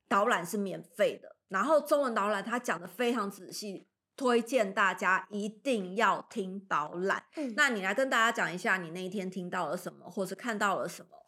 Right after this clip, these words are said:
Speaker 2: 它里面就是会有一些他们那时候的状况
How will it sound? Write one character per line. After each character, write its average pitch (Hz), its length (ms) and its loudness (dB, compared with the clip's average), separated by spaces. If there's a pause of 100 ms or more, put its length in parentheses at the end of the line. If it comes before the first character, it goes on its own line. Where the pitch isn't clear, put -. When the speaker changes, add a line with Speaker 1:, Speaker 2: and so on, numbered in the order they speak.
(680)
Speaker 2:
它 453 160 -8
里 392 160 -4
面 359 440 -4
就 381 140 -6
是 381 260 -20 (340)
会 359 480 -2 (240)
有 247 380 0
一 320 120 -4
些 277 840 -4 (280)
他 339 140 -4
们 285 240 -2
那 311 100 0
时 262 220 -8
候 262 260 0
的 220 140 -6
状 220 440 -6
况 - 360 -8